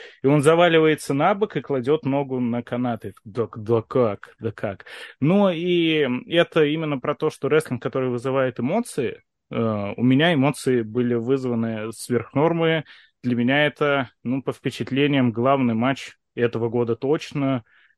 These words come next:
Наверное, вот так вот, если смотреть, ну, лет пяти. То есть, э, очень-очень-очень, э, хорошо меня затронуло. Ну и даже если смотреть на рестлинг, кристально чистый матч, ни одного ботча и очень большая самоотверженность.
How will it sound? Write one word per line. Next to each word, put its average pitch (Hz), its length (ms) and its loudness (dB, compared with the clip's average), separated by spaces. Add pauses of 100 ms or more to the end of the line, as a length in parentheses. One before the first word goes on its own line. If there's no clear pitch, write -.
Наверное, 120 420 -2
вот 110 100 -8
так 123 120 -6
вот, - 120 -14
если - 180 -10
смотреть, 107 360 -4
ну, 131 140 2
лет 120 260 2
пяти. 95 480 -8 (580)
То 107 120 -4
есть, - 480 -8
э, 110 60 -2 (340)
очень-очень-очень, 113 1500 -2 (340)
э, 104 460 -4
хорошо 120 400 0
меня 107 220 -2
затронуло. 131 600 -2 (320)
Ну 196 200 4
и 180 180 0
даже 147 300 0
если 139 260 -4
смотреть 143 400 -2
на 127 120 0
рестлинг, 151 480 -4 (680)
кристально 135 640 0
чистый - 380 -8
матч, 143 440 -2
ни 113 160 -2
одного 120 400 0
ботча 120 480 -2
и 117 280 -2
очень 123 360 0
большая 113 360 -2
самоотверженность. 110 840 -10